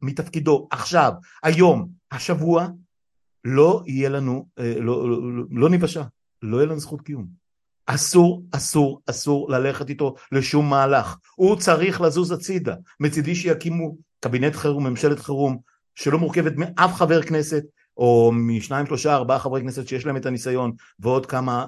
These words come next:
אה, מומחים בתחומם, בתחומי ביטחון, בתחומי בריאות, בתחומי, אה, אה, רווחה, אה, אה, כלכלה, מה שלא יהיה, כל מה שצריך בשביל איכשהו להתרומם מתוך האסון הנורא הזה, ולנסות להחזיר אותנו לפסים.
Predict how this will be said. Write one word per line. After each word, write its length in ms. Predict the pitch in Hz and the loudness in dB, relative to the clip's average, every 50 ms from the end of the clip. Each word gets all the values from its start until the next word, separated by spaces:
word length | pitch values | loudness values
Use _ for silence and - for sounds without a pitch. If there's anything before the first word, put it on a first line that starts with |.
| - 127 | -8 -8
אה, 300 | 123 120 117 117 117 117 | -6 -4 -4 -4 -4 -4
מומחים 340 | 117 131 135 131 - 156 143 | -2 -2 -4 -4 -4 -4 -4
בתחומם, 500 | 139 135 - - 123 123 120 120 120 120 120 _ _ _ _ _ _ _ _ - | -4 -4 -4 -4 -4 -2 -2 -2 -4 -6 -8 _ _ _ _ _ _ _ _ -20
בתחומי 320 | 117 - - 113 110 110 | -18 -10 -6 -4 -4 -2
ביטחון, 520 | 107 113 - - 104 - 120 113 113 110 110 | -4 -4 -6 -6 -8 -6 -6 -6 -6 -6 -6
בתחומי 360 | 107 - - 107 107 107 104 | -8 -10 -10 -8 -8 -6 -8
בריאות, 420 | 101 117 117 123 127 117 113 110 | -8 -8 -6 -6 -4 -4 -6 -6
בתחומי, 520 | - - _ - 107 107 110 113 117 127 - - | -8 -14 _ -8 -6 -6 -4 -4 -6 -6 -8 -8
אה, 180 | 117 110 110 110 110 | -6 -4 -4 -4 -4
אה, 240 | 110 110 107 107 107 | -4 -4 -4 -2 -2
רווחה, 460 | 107 120 117 113 - - 117 113 110 107 - _ _ _ _ _ - | -4 -4 -4 -4 -6 -4 -4 -4 -4 -6 -10 _ _ _ _ _ -8
אה, 60 | - 110 107 107 110 110 110 110 110 113 | -4 -2 -2 0 0 0 0 -2 -2 -2
אה, 220 | 110 107 110 107 104 - | -2 -4 -4 -4 -4 -4
כלכלה, 420 | 120 113 - 120 117 120 120 117 | -6 -4 -2 -2 0 0 0 -2
מה 120 | 113 117 | -2 -4
שלא 200 | 113 - 120 113 | -6 -4 -2 -2
יהיה, 100 | 117 113 | -2 -2
כל 160 | 113 - 147 147 | 0 0 0 0
מה 100 | 139 127 | 0 -4
שצריך 280 | 143 123 - 139 - | -6 -6 -8 -10 -10
בשביל 320 | 135 123 107 110 117 123 - - | -10 -10 -8 -6 -6 -6 -4 -6
איכשהו 280 | 147 147 - 139 123 | -8 -8 -6 -8 -8
להתרומם 420 | 113 117 117 113 113 113 120 120 123 | -8 -8 -8 -6 -6 -4 -4 -4 -6
מתוך 300 | 113 117 120 113 - 113 | -6 -8 -8 -8 -8 -8
האסון 400 | 110 110 110 - 147 139 123 120 | -8 -8 -8 -10 -10 -8 -6 -6
הנורא 340 | 117 113 110 110 120 127 - | -6 -6 -6 -6 -6 -8 -8
הזה, 200 | 151 147 185 175 180 180 - _ _ _ _ _ _ _ _ _ _ _ | -8 -8 -10 -10 -10 -12 -20 _ _ _ _ _ _ _ _ _ _ _
ולנסות 680 | - 107 98 113 135 139 143 147 147 139 - 170 170 175 | -14 -10 -4 -2 0 2 2 0 0 -2 -2 -2 -2 0
להחזיר 360 | 190 160 135 127 127 170 160 | 0 0 0 0 -2 0 0
אותנו 300 | 170 170 170 160 160 160 | 0 2 0 0 0 0
לפסים. 500 | 156 147 - 151 - - 190 151 113 | -2 -2 -4 -6 -8 -8 -6 -6 -6